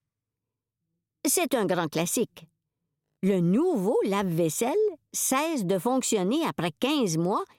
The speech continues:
alors que la garantie en couvre seulement douze.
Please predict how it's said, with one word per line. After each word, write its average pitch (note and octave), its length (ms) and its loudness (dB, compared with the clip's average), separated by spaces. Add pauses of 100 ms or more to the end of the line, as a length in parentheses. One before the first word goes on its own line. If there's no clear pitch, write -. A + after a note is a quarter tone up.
(640)
alors F4+ 280 -2
que A#3+ 80 0
la G3 180 2
garantie A#3+ 580 0
en G#3 160 0
couvre A#3+ 500 0
seulement G#3+ 440 2
douze. D#3 460 -4